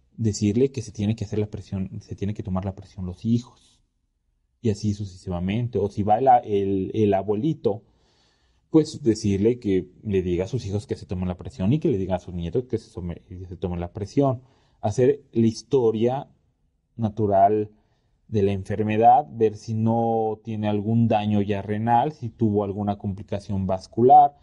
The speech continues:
o dentro de la familia ha habido historias de muerte prematura, que estos son factores de riesgo cardiovascular,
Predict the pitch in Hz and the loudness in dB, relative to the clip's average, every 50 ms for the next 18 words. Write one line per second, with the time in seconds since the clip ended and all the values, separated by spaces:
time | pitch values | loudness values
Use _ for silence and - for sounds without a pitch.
0 | _ _ _ _ _ _ _ _ - 123 127 120 117 117 117 117 117 113 120 117 | _ _ _ _ _ _ _ _ 2 4 4 6 6 6 4 4 2 0 -2 -4
1 | 117 127 143 151 143 139 123 123 127 117 117 113 113 113 113 123 131 131 - 113 | -2 0 2 2 2 2 0 -4 -4 -4 -2 0 2 4 4 4 2 2 0 0
2 | 113 113 113 110 113 110 107 104 101 101 - 113 110 113 117 113 113 104 101 101 | 0 2 0 0 0 -2 -2 -2 -4 -4 -4 -2 0 0 0 0 0 -2 -2 0
3 | 101 101 101 95 98 - 101 - - 113 113 117 120 123 - 196 202 170 131 - | -2 -2 -2 -4 -6 -8 -10 -4 -2 -2 0 0 0 4 6 6 6 6 2 -2
4 | - 123 117 - 143 123 - 117 120 117 - 117 - - 113 107 123 131 113 113 | -4 -4 -4 -4 -4 -4 -4 -4 -4 -4 -6 -8 -6 -4 -2 0 0 0 -2 -2
5 | 104 104 101 104 107 104 104 98 92 - 95 92 90 85 85 85 - _ - - | -4 -2 0 0 2 2 2 -2 -4 -6 -8 -8 -6 -6 -6 -10 -14 _ -16 -14
6 | - - - | -14 -14 -16